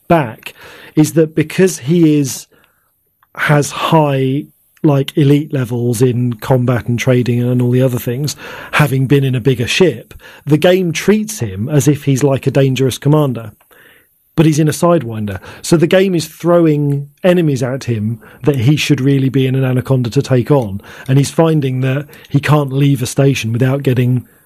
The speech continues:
destroyed by N P Cs 'cause he's just not in a big enough ship. And th-, you know, that is a problem. But I, I do also think that it's, it's very strange that you can't, um, uh,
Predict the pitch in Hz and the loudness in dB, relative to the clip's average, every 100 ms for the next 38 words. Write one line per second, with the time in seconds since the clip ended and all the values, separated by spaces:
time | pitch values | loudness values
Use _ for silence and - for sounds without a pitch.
0 | _ - - 143 135 117 127 131 131 107 | _ -2 0 2 0 0 -2 0 0 0
1 | 120 - 147 110 107 - - - - 135 | 0 2 0 0 -8 -12 -18 -6 0 2
2 | 135 165 147 139 135 135 127 139 135 123 | 2 0 0 0 -2 -2 0 2 2 0
3 | - 151 - - - - 170 214 233 175 | 0 0 0 -8 -8 -2 -2 0 2 2
4 | 147 196 170 147 147 147 123 110 - - | 2 2 2 0 -2 -2 -4 -8 -16 -10
5 | - 190 220 214 185 247 240 185 170 180 | 0 2 2 0 2 2 2 0 0 2
6 | 160 165 160 - - _ _ _ - 170 | 2 2 -2 -10 -20 _ _ _ 0 0
7 | 156 151 214 208 180 - - 165 139 123 | 2 2 2 2 -2 -4 0 2 0 -2
8 | 120 104 - 135 127 - - - - - | -4 -6 -2 -2 -2 -8 -12 -12 -16 -20
9 | - - 135 131 - - 147 135 131 156 | -12 -2 0 0 -2 0 2 0 -2 -6
10 | - - 165 135 131 131 127 127 127 _ | -10 -6 -2 0 0 0 0 -2 -6 _
11 | _ _ _ - - _ _ - - - | _ _ _ -20 -20 _ _ -18 -18 -20
12 | - - - _ - 151 143 135 131 127 | -20 -20 -20 _ -2 0 2 0 -2 -4